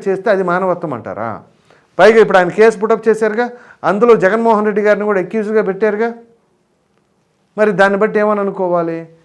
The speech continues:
ఇది మానవత్వమా లేకపోతే క్రూరత్వమా ఏంటి అనేది ప్రజలు మీరు నిర్ధారించుకోవాలి. So ఇలా series of incidents, ఒకటి కాదు, రెండు కాదు కదా, వారిపైన కాదు, వీరిపైన కాదు,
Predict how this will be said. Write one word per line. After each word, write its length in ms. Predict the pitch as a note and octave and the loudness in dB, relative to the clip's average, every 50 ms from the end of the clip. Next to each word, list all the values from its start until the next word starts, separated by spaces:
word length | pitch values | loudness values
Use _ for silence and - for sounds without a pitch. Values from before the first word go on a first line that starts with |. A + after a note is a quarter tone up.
| _ _ - | _ _ -4
ఇది 140 | G#3 A#3 B3+ | 0 2 4
మానవత్వమా 800 | A3 G3+ F#3 F3+ F3+ F3 E3 - - D#3 D3+ E3+ G3 A3 G3+ - - _ _ _ - | 4 4 4 4 2 2 0 -2 -2 -6 -6 -4 -4 -6 -6 -8 -12 _ _ _ -6
లేకపోతే 300 | D#3 D#3+ E3 D#3 E3+ D#3+ | -2 -2 -2 -2 -4 -8
క్రూరత్వమా 760 | D#3+ D#3+ D3 D3+ E3 E3+ E3+ D#3 - - D3 C#3+ D#3+ F#3+ G#3 G3+ - - _ _ _ - C3+ | -8 -6 -2 0 2 2 2 0 -2 -4 -8 -6 -6 -8 -8 -10 -14 -20 _ _ _ -6 0
ఏంటి 340 | D3 F3 F#3+ F#3+ F#3 E3+ | 2 2 2 2 2 0
అనేది 220 | D#3+ D#3+ F#3+ A3 A#3+ | 0 0 -2 -4 -4
ప్రజలు 540 | F#3 F3+ E3+ E3 F3+ F#3 E3 C#3+ D3 D3+ C#3 | -2 -2 -2 0 0 -2 -2 -2 -2 -4 -8
మీరు 560 | C#3+ D#3 E3 F3 D#3+ D3+ A#2+ A#2 B2 B2 - C3+ | -6 -2 -2 0 0 -2 -4 -6 -8 -10 -12 -10
నిర్ధారించుకోవాలి. 880 | C3+ C#3 C3 C3+ C3+ C#3 A2 F#2+ F2 - - - D#2 C#2 D2+ D#2 - - _ _ _ _ _ _ _ _ _ _ _ _ _ _ - A#3 | -10 -8 -6 -2 -2 -2 -2 -4 -14 -16 -16 -16 -14 -14 -16 -18 -20 -20 _ _ _ _ _ _ _ _ _ _ _ _ _ _ 4 4
So 80 | A#3+ | 6
ఇలా 520 | B3 B3 B3 B3 A3+ F#3+ F3+ F3+ F3+ - - _ - A3+ | 6 6 8 8 8 8 6 4 0 -6 -16 _ -4 0
series 300 | B3 C#4+ C#4 C#4 C#4 B3+ | 0 0 2 2 2 2
of 80 | G#3+ A#3 | 2 0
incidents, 360 | A3 G3+ G3+ G#3 E3 C3 C3+ | -4 -4 -4 -6 -4 -4 -6
ఒకటి 180 | D3+ G#3 A#3 C4+ | -6 -4 -2 0
కాదు, 180 | C4+ C4 A#3+ A3+ | 0 0 0 0
రెండు 160 | G#3+ G#3+ G3 | -4 -4 -4
కాదు 180 | G3 F3+ C#3 | -4 -4 -4
కదా, 360 | A#2+ A2 G2 B2 F3 F3+ - - - _ _ _ _ _ _ _ _ _ _ _ _ _ _ _ _ G2+ | -4 -6 -6 -6 -6 -6 -8 -12 -16 _ _ _ _ _ _ _ _ _ _ _ _ _ _ _ _ -2
వారిపైన 500 | A2+ C#3+ F3 G#3+ A3 A3 A#3 A#3 A#3 A3+ | 2 4 6 6 4 2 0 -2 -2 0
కాదు, 220 | G#3+ A#3 A#3 A#3 | 0 0 0 0
వీరిపైన 460 | G3 F#3+ G#3 G3+ F#3 G3+ G#3 G3+ G3+ | -2 -4 -4 -4 -2 -2 -4 -4 -4
కాదు, 320 | F#3 F#3 F3+ E3 E3+ D#3+ | -6 -6 -6 -8 -8 -12